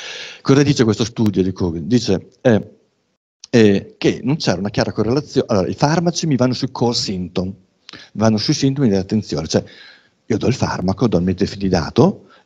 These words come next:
E si, facciamo la prova, un paziente viene a me, mi risponde, dice, "Effettivamente stavo bene." Il nostro ergoterapeuta poi stimola l'utente, vediamo se è più o meno disattento,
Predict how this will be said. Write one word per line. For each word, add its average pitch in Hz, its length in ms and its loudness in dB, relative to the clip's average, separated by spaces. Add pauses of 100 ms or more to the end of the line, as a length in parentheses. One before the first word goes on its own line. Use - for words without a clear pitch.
(120)
E - 220 0 (200)
si, - 200 -8 (460)
facciamo - 340 -2
la 92 80 0
prova, 92 420 2 (180)
un 85 180 -10
paziente 85 320 -8
viene 101 160 0
a - 20 0
me, 160 320 0
mi 120 140 -2
risponde, 123 320 0
dice, - 140 -2
"Effettivamente 139 520 2
stavo 104 500 0
bene." 95 360 0
Il - 420 -12
nostro 120 260 2
ergoterapeuta 113 840 2
poi 101 140 -2
stimola 120 360 0
l'utente, 92 540 2
vediamo 104 320 0 (180)
se - 120 -6
è 101 40 -2
più - 180 2
o 110 40 6
meno 107 180 4
disattento, 85 680 -2